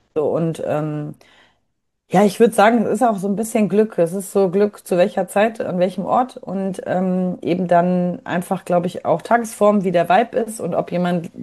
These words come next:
sich traut zu schreiben als erstes und so weiter. Und, äh, wir haben mit einigen Männern mal grob geschrieben, aber vielen haben, also viele schreiben dann auch nur irgendwie so, "Hi, wie geht's?" Und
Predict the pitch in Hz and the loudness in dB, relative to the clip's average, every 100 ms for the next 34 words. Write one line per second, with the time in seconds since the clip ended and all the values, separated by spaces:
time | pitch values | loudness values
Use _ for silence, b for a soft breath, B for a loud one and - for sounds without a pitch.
0 | - 185 - 196 190 175 - 208 226 202 | -4 -4 0 0 0 -4 0 4 4 4
1 | 185 110 180 - 127 160 160 143 170 175 | 0 0 -2 -4 -8 -6 -4 0 0 -2
2 | 151 _ _ _ _ _ _ _ _ - | -10 _ _ _ _ _ _ _ _ -10
3 | 151 151 139 b b b b b b 165 | -6 -6 -10 b b b b b b -2
4 | 170 170 180 - 175 180 170 170 175 170 | 0 2 2 2 0 2 0 0 0 -2
5 | 160 160 - 180 - 165 - 226 233 175 | -4 -6 -2 -2 -2 -10 -2 0 2 2
6 | 175 - 180 180 175 - - - - 151 | 0 -2 -2 -2 -4 -8 -16 -18 -8 -6
7 | 147 - - _ - 180 175 - 165 170 | -8 -12 -20 _ -2 0 0 2 2 2
8 | 156 156 170 147 165 - 156 156 165 175 | -2 -2 -4 -4 -6 -8 -6 0 2 2
9 | 165 165 196 196 - 156 | 2 4 4 4 -2 -8